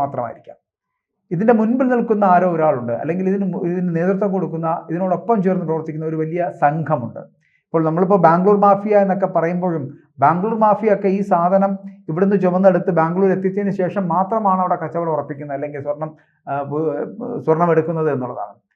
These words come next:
നവീകരിക്കുമ്പോൾ അതിൽ നിന്ന് സ്വർണം ഉരുക്കിയെടുക്കുന്നത് എന്നുള്ളതാണ്. പക്ഷെ അതല്ലല്ലോ അതിൻ്റെ കാര്യം. ഇവിടെ നിന്ന് ഇത് കൊണ്ടുപോയതും ഇതിനകത്ത് തിരിച്ചു കൊണ്ടുവന്നപ്പോൾ മഹസറിൽ രേഖപ്പെടുത്തിയ കാര്യങ്ങളൊന്നും വ്യക്തമല്ല, കൃത്യമല്ല.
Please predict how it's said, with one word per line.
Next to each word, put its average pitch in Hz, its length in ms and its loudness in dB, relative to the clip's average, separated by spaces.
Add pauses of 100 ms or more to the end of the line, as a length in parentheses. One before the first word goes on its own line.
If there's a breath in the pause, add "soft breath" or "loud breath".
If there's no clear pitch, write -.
(460)
നവീകരിക്കുമ്പോൾ 185 600 4
അതിൽ 180 140 2
നിന്ന് 180 200 -2
സ്വർണം 190 260 0
ഉരുക്കിയെടുക്കുന്നത് 156 560 -2
എന്നുള്ളതാണ്. 117 280 -6
പക്ഷെ 139 220 -2
അതല്ലല്ലോ 185 380 2
അതിൻ്റെ 185 200 2
കാര്യം. 123 240 -4 (600)
ഇവിടെ 233 200 4
നിന്ന് 254 200 2
ഇത് 240 40 0 (120)
കൊണ്ടുപോയതും 190 640 4 (120)
ഇതിനകത്ത് 190 480 0
തിരിച്ചു 196 340 -2
കൊണ്ടുവന്നപ്പോൾ 185 480 -2 (120)
മഹസറിൽ 202 440 -2 (100)
രേഖപ്പെടുത്തിയ 170 520 -6
കാര്യങ്ങളൊന്നും 156 600 -2 (100)
വ്യക്തമല്ല, 185 540 4 (160)
കൃത്യമല്ല. 139 540 -2